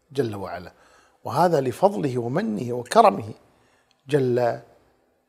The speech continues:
في علاه. وجاء كذلك أن النبي صلى الله عليه وسلم كان في المجلس الواحد يقول:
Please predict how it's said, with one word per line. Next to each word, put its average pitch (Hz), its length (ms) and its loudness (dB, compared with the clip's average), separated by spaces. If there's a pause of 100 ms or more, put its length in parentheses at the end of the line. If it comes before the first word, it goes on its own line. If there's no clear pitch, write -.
(120)
في 117 200 -6
علاه. 98 320 -10 (1500)
وجاء 214 340 8
كذلك 175 840 6 (1300)
أن 147 160 6
النبي 170 460 8
صلى 196 280 8
الله 170 360 8
عليه 135 180 4
وسلم 113 480 0
كان 214 360 2
في - 100 -4
المجلس 165 520 4
الواحد 123 460 2 (1080)
يقول: 156 460 2